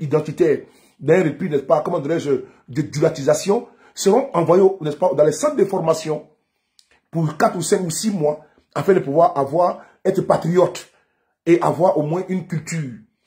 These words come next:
C'est, n'est-ce pas, que basique, une connaissance basique, n'est-ce pas, de la politique. Et donc, ceux qui sont dans cette discipline et dans cette logique, cette logique, euh, euh,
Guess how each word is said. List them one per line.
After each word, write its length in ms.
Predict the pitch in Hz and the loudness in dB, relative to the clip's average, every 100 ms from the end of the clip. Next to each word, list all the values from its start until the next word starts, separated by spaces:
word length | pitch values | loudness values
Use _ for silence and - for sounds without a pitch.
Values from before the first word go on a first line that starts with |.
| _ | _
C'est, 100 | - | -6
n'est-ce 220 | 147 160 196 | 0 2 4
pas, 80 | |
que 300 | 202 190 190 - | 4 2 0 -12
basique, 640 | 139 175 170 - 226 - - _ _ _ - | -6 0 0 0 -6 -10 -18 _ _ _ -6
une 100 | 190 | 0
connaissance 380 | 170 190 170 | 0 0 -4
basique, 340 | 170 143 190 - | -2 -2 -4 -10
n'est-ce 120 | 131 | -6
pas, 100 | 156 | -4
de 80 | 139 | -2
la 60 | |
politique. 580 | 135 139 139 156 - - _ _ _ _ _ - | -4 -6 -10 -14 -18 -20 _ _ _ _ _ 0
Et 80 | 190 | 2
donc, 280 | 294 339 - _ _ | 2 -2 -10 _ _
ceux 320 | - - 392 - | -12 2 2 2
qui 100 | 196 | -4
sont 380 | 226 202 143 - _ - | -4 -4 -4 -10 _ -4
dans 160 | 170 | -2
cette 360 | 180 214 - 117 | -2 -4 -6 -8
discipline 560 | 139 - - 165 127 - | -8 -8 -6 -6 -6 -4
et 100 | 151 | -2
dans 120 | 151 | 0
cette 240 | 151 196 147 | 0 -2 -4
logique, 480 | 143 147 160 - - _ _ _ _ _ _ _ _ | -6 -6 -8 -14 -18 _ _ _ _ _ _ _ _
cette 240 | - - 165 | -2 0 2
logique, 420 | 165 151 202 - | 0 0 -2 -2
euh, 220 | 135 117 _ _ - | -2 -4 _ _ 0
euh, 140 | 147 | 2